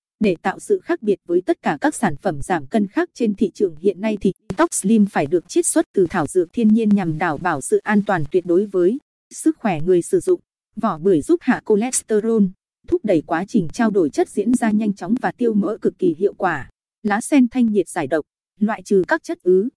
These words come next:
mỡ trong máu giúp hạ lipid máu, cholesterol trong máu, giúp giảm mỡ, giảm cân, làm săn chắc cơ thể. Rào cổ lam có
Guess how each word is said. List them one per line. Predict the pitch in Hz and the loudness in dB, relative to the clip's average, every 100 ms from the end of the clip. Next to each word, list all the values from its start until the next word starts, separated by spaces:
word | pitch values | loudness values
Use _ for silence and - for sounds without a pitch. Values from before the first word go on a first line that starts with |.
| _ _ - | _ _ -2
mỡ | 202 214 | -2 -2
trong | - 226 202 | -2 0 0
máu | 180 | 0
giúp | 208 330 | 0 0
hạ | - 190 | 0 -2
lipid | 175 302 - 320 | 0 0 0 0
máu, | 214 175 202 311 _ _ _ - | 2 0 -2 -4 _ _ _ 0
cholesterol | 214 247 - - 220 233 208 | 0 0 -4 0 2 4 2
trong | 208 214 | 2 2
máu, | 196 175 269 - _ _ | 2 0 -6 -8 _ _
giúp | - 311 330 | -2 0 0
giảm | - 175 | -2 -4
mỡ, | 160 160 285 - _ _ | 0 0 0 -8 _ _
giảm | 170 - 190 | -6 -4 -4
cân, | - 220 202 - _ _ | -2 -2 -2 -6 _ _
làm | 214 208 190 | -2 0 -2
săn | - 233 | 0 0
chắc | 208 339 - | 0 -4 0
cơ | 208 | 0
thể. | 196 185 143 _ _ _ | 2 0 0 _ _ _
Rào | - 208 156 | -2 0 0
cổ | 190 151 | 0 0
lam | 208 220 | 0 0
có | 196 | 0